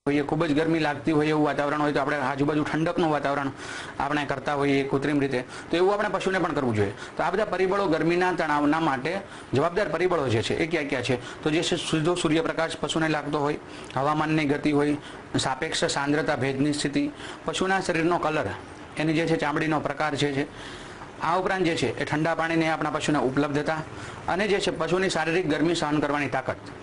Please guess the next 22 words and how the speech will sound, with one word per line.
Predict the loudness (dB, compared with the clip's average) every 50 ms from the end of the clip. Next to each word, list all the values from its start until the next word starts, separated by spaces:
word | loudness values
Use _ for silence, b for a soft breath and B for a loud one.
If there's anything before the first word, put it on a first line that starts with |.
| B B B B B B
તો | -2
આ | 0
બધી | 0 0 0 2 2
વસ્તુઓ | 2 0 0 2 2 2 4
જે | 2 2 2
છે | 0 -2 -4 -4 B B B B -4
એ | -4 -4
પશુમાં | -2 0 2 2 2 2 2
ઉદ્ભવતી | 2 0 0 2 0 0 0
તણાવની | 0 0 2 2 2 2 0 0
પરિસ્થિતિને | 0 0 0 0 0 0 0 0 0 0 0 -2 B B B B -6
અસર | -2 -2 -2 -2
કરતી | -2 -2 -2 0 0 2
હોય | 2 2 2
છે. | 2 0 -2 -4 B B B B B B
તો | 2
આ | 2 2 2 2 0
એક | -2 0 -2
એક | -4 -2 -2
પરિસ્થિતિને | -2 0 2 2 2 2 2 2
આપણે | 2 2 2 2
નિવારવા | 2 4 4 2 2 2 0 0 -2